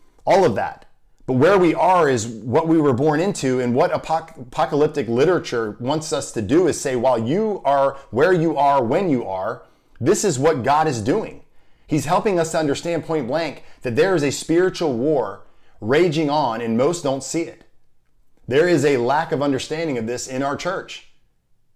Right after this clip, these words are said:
today. I mean, how many of you guys look at this life and think, "Man, this is, this is, there's a spiritual war going on"? No, a lot of us are half dead asleep <laughs> and have no idea.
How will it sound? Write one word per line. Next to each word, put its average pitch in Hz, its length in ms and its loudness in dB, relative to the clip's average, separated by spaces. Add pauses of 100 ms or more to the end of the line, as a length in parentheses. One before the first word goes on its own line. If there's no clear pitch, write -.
today. 143 560 0 (1120)
I 131 60 -6
mean, 151 100 0
how 175 180 -2
many 254 120 2
of 220 80 0
you 220 100 0
guys 180 320 0
look 180 160 -2
at 196 80 -2
this 165 180 -6
life 170 240 -2
and 127 140 -8
think, 151 300 -4
"Man, 147 260 -6
this 156 220 -6
is, 156 460 -8 (100)
this 147 260 -8
is, 151 180 -6
there's 160 260 -2
a 139 180 -2
spiritual 160 420 -4
war 160 200 -2
going 101 240 -8
on"? - 180 -20 (680)
No, 185 140 0
a - 20 4
lot 196 200 4
of 202 80 -2
us 190 120 -6
are 139 120 -2
half 160 280 -8 (140)
dead 143 180 0
asleep 170 520 -6 (380)
<laughs> - 340 -20
and 151 100 -6
have 165 140 0
no 185 200 2
idea. 180 440 -2